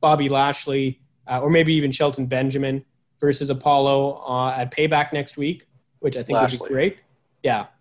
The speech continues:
Speaker 2: Yeah.
Speaker 1: Uh, look, I take Shelton at this point, too. Um,
Speaker 2: Oh, I'd be happy for Shelton, but I think
Speaker 1: we could do a
Speaker 2: it's
Speaker 1: double
Speaker 2: like,
Speaker 1: title match.
Speaker 2: what are
Speaker 1: Um,
Speaker 2: we doing with Lashley? We're not doing anything with him.
Speaker 1: Yeah,
Speaker 2: So,
Speaker 1: no, no,
Speaker 2: yeah.
Speaker 1: he sh-, he should have been in this match to begin with. M V P's there. I think there'd be a producer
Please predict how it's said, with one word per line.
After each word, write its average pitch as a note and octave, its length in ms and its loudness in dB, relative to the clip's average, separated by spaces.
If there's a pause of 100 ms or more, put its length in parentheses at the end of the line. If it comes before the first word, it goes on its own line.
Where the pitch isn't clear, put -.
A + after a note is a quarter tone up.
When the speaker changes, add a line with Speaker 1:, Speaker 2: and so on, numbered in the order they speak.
(120)
Speaker 2:
Yeah. A2 60 -2 (100)
Speaker 1:
Uh, G#3+ 60 2
look, A#3 220 2
I G3 120 4
take G3 180 2
Shelton D3+ 320 0
at A2 80 -10
this A2 120 -12
point, G#2 240 -16
too. A2 240 -12 (400)
Um, C3 200 -2
Speaker 2:
Oh, E3+ 40 6
I'd D#3+ 200 6
be - 100 2
happy A2 320 2
for - 160 -2
Shelton, - 400 -4
but F#2 100 0
I F#2+ 60 -4
think A#2+ 140 -6
Speaker 1:
we D#3+ 60 0
could D#3+ 40 4
do F3 60 6
a - 20 6
Speaker 2:
it's E3 60 2
Speaker 1:
double E3+ 180 4
Speaker 2:
like, D#3+ 80 0
Speaker 1:
title F3+ 220 4
match. G#2 360 -10 (120)
Speaker 2:
what C3 140 6
are D3+ 40 8
Speaker 1:
Um, D3 40 6
Speaker 2:
we D#3 100 6
doing C#3+ 260 6
with C3+ 140 4
Lashley? B2+ 400 2
We're E2+ 120 -6
not G#2 160 -4
doing A2 140 -4
anything G#2 280 -4
with F2+ 140 -8
him. - 160 -16
Speaker 1:
Yeah, A#3+ 160 2
Speaker 2:
So, C#3+ 140 -2
Speaker 1:
no, F3 60 4
no, E3 40 4
Speaker 2:
yeah. D3 60 4
Speaker 1:
he F#3 160 2
sh-, - 100 -6
he F#3 120 -6
should G#3+ 140 0
have F3+ 40 4
been E3+ 100 4
in D#3+ 60 4
this D3 140 0
match D#3 260 -2
to D3+ 60 -10
begin C#3+ 300 2
with. B2+ 140 -2
M D#3 120 0
V D3+ 120 0
P's D3 260 -6
there. C#3 580 2
I C3 60 -12
think A3+ 160 0
there'd C4+ 100 4
be F3+ 100 6
a D#3 60 6
producer C#3+ 640 -4